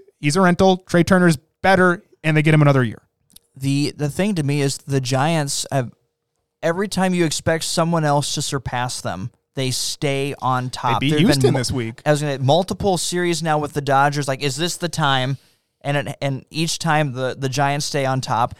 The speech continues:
Speaker 2: Now Houston they're going up against, they're staying on top. I, the reason why I like this is this is a team that just needs a little bit of support with what they're already doing. Offense was their, uh, their bigger need.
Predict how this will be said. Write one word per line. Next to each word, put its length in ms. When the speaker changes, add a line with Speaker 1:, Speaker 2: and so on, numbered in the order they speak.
Speaker 2:
Now 260
Houston 520
they're 100
going 260
up 120
against, 440
they're 140
staying 480
on 220
top. 460
I, 140
the 140
reason 400
why 160
I 40
like 280
this 200
is 120
this 220
is 40
a 60
team 220
that 100
just 220
needs 180
a 60
little 240
bit 140
of 100
support 640
with 140
what 200
they're 160
already 420
doing. 440
Offense 460
was 180
their, 380
uh, 280
their 220
bigger 400
need. 420